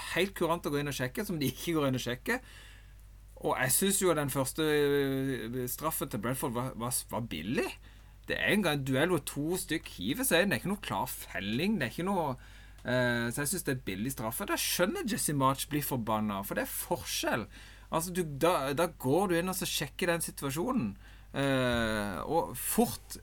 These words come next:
fort konkluderer med om det er riktig eller ikke. Og så viser han jo Jesse March. Jeg skjønner Jesse March.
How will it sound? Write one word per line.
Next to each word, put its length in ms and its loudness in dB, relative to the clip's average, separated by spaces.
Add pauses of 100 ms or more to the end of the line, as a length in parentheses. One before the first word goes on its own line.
fort 380 -6
konkluderer 540 0
med 160 2
om 140 -4
det 100 0
er 300 0
riktig 340 -4
eller 240 -2
ikke. 300 0 (560)
Og 100 -2
så 100 0
viser 280 2
han 80 2
jo 80 0
Jesse 200 -2
March. 280 -4
Jeg 100 -6
skjønner 560 -6
Jesse 180 -4
March. 360 -8